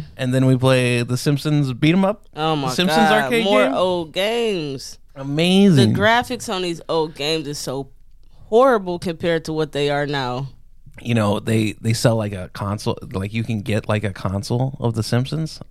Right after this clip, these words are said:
Speaker 1: I think I might have
Speaker 2: Yeah.
Speaker 1: that. Wouldn't that be cool? And then we could play that game all the time.
Speaker 2: Yeah, I remember. I don't remember playing. I, I thought that, uh, the Simpsons game that I remember was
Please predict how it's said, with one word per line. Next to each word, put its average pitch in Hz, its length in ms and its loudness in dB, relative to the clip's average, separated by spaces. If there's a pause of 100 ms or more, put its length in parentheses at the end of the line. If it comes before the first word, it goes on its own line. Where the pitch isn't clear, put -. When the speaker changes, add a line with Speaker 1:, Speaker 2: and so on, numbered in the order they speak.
Speaker 1:
I 107 100 -10
think - 260 -10
I - 60 -10
might 78 340 -8 (560)
have 98 180 -8
Speaker 2:
Yeah. 147 180 -2 (320)
Speaker 1:
that. 127 180 0
Wouldn't 180 160 0
that 202 100 2
be 202 80 2
cool? 226 360 2 (720)
And 151 100 0
then 160 120 6
we 170 100 4
could 156 120 4
play 143 160 6
that 143 120 4
game 143 220 2
all 139 140 0
the 147 100 2
time. 196 340 -4 (960)
Speaker 2:
Yeah, 156 360 -2
I - 120 2
remember. 214 380 0
I 233 120 4
don't 294 140 -4
remember 165 320 -4
playing. 156 540 -4 (340)
I, 381 240 -2
I 349 200 0
thought 202 340 0
that, 160 200 0
uh, 143 380 -4 (300)
the 226 100 -4
Simpsons 349 500 -2
game 196 280 2
that 147 140 -2
I 170 140 0
remember 147 600 -4 (680)
was 139 840 -6